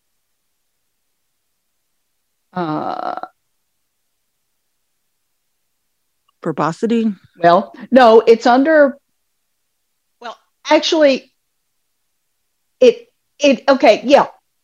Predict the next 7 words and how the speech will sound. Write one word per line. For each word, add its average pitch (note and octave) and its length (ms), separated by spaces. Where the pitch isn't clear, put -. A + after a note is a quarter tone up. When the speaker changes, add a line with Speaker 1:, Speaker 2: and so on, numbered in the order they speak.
Speaker 1:
it D4 140
is D#4 220
under B3 240
verbosity. G3+ 800
Um, G#3 560
and A#3+ 200
you, A3 300